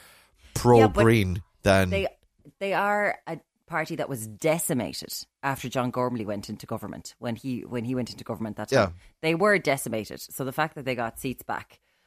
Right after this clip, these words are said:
Speaker 2: uh, after, you know, having a T D is seen as a victory. And
Speaker 1: Oh.
Speaker 2: by the way, anyone who's listening, I understand the popular vote with Sinn Féin, the impetus in the last general election was definitely behind Sinn Féin and
Speaker 1: Yeah.
Speaker 2: not any other party.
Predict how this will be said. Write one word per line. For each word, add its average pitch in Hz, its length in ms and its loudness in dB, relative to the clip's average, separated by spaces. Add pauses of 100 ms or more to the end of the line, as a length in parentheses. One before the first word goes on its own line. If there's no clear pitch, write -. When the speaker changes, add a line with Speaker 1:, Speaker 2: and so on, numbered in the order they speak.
(260)
Speaker 2:
uh, 127 140 -2 (140)
after, 120 420 -4 (180)
you 135 120 -4
know, 123 220 -4
having 123 400 -4
a 120 100 -4
T 123 300 -6
D 120 360 -6 (540)
is 123 220 -2 (260)
seen 117 380 0 (200)
as 113 400 -2
a 131 80 -6
victory. 143 440 -2
And 151 140 4
Speaker 1:
Oh. 208 120 6
Speaker 2:
by 139 80 8
the 135 80 4
way, 135 120 6
anyone 151 320 8
who's 156 120 6
listening, 151 260 2
I 139 160 6
understand 139 500 4
the - 40 2 (120)
popular 131 280 4
vote 131 440 4 (360)
with 139 220 6
Sinn 135 260 6
Féin, 127 500 6
the 131 200 0
impetus 131 500 4
in 123 120 0
the 120 60 4
last 131 240 6
general 120 200 4
election 117 340 2
was 113 180 6
definitely 123 600 4
behind 113 340 2
Sinn 107 200 0
Féin 110 300 0
and 113 120 0
Speaker 1:
Yeah. 120 100 8
Speaker 2:
not 113 120 2
any 113 200 4
other 110 140 2
party. 120 420 0